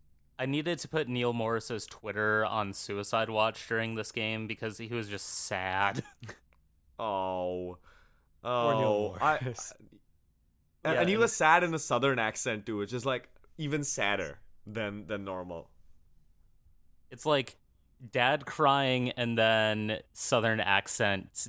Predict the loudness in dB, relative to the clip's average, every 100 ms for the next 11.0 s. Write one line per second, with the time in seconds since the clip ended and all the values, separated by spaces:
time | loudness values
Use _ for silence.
0 | -6 -8 -2 -2 -2 -4 -4 0 2 2
1 | -2 -6 -4 0 0 0 -4 -4 -6 -6
2 | -4 -2 -4 -4 0 0 0 -4 -4 -8
3 | -4 -4 -2 -2 -2 -4 -6 -4 -4 -4
4 | -6 -6 -6 -8 -10 _ _ _ _ _
5 | _ _ -8 -6 -8 -14 -12 -8 -8 -8
6 | -14 -8 -6 -6 -8 -12 -14 _ _ _
7 | _ _ _ _ _ _ -6 -2 0 0
8 | -2 -4 -4 -4 -2 -4 -2 -2 -2 -2
9 | -4 -6 -6 -10 -8 -8 -8 -10 -12 -16
10 | -14 -6 -4 -2 -4 -2 -2 0 -2